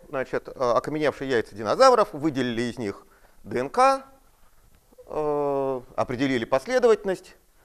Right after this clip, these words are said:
А это уже было опубликовано по-английски. Это на самом деле довольно экзотическая ситуация, когда статья, опубликованная по-английски, опровергает статью, опубликован-, статьи, опубликованные только по-китайски. Вот это само по себе не очень, ну,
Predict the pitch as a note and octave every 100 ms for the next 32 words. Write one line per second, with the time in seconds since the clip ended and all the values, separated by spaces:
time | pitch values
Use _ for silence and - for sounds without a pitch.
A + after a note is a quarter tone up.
0 | _ _ _ _ - C3+ A3+ G3+ F3+ F3+
1 | F#3 E3+ D#3+ D#3+ F#3 D#3+ D#3 E3 F3 G3+
2 | C4 - F#3 F#3 G3 F3+ F3+ E3+ F#3 D3+
3 | G3+ F3 - D#3 D#3 G3 A#3 B3 D#3+ C#3+
4 | B2+ A#2+ D3+ - D3 D#3 D3+ C#3+ E3 C3
5 | C3 - D3 G#3 A3 C#3+ C3+ B2+ D#3 D#3
6 | C3+ B2+ D3+ A#2+ A#2+ D3+ C3 B2+ A#2 -
7 | B2+ E3+ D3+ A2+ A#2+ C#3+ B2 A#2+ A2 -
8 | - - A2+ F2+ - - - - _ _
9 | _ _ - - B2 B2+ A#2+ C#3+ B2+ -
10 | A2+ A#2+ G#2 - A#2 A2 G2